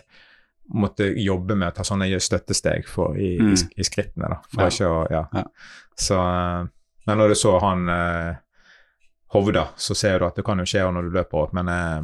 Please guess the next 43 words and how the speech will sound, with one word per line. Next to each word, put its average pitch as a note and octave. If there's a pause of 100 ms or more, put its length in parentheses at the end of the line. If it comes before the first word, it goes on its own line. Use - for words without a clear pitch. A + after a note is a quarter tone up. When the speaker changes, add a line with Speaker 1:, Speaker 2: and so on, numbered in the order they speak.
(100)
Speaker 1:
ja, -
jeg -
tror C3
ikke A2+
jeg G2
var G#2
helt G2
der, E2+
men G2+
Speaker 2:
Nei. G#2+
Speaker 1:
uansett, G#2+
jeg F#2+
var, F2+
Speaker 2:
Nei, B2
nei. G#2+
Speaker 1:
var G2+
helt -
ferdig. E2+ (280)
Det G2
var E2 (840)
Speaker 2:
Det A#2
var A#2+
en A#2+
ny G#2+
erfaring G2
da, B2 (460)
rett G2+
og G2
slett, G2+
for -
du A2
har G#2
ikke -
hatt G2+
så -
mange G2+
D F#2+
N F2+
F, F2+
så -
vidt F2
jeg F2
vet. E2+